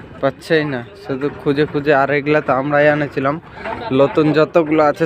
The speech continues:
সবগুলাই রে বাবা আমরাই আনেছিলাম। আর এখন দেখো সূর্যদেব হালকা হালকা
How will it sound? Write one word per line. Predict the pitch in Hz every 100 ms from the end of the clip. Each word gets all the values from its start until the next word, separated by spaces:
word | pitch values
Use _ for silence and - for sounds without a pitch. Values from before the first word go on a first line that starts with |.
| -
সবগুলাই | 131 127 131 135 139 143
রে | 156 170
বাবা | 139 123 117
আমরাই | 127 139 143 135
আনেছিলাম। | 131 - 113 110 113 - - - - - - - -
আর | 123 139
এখন | 160 151
দেখো | 143 139 135
সূর্যদেব | 143 127 131 120 120 - - - - - - - -
হালকা | 143 147 147
হালকা | 139 143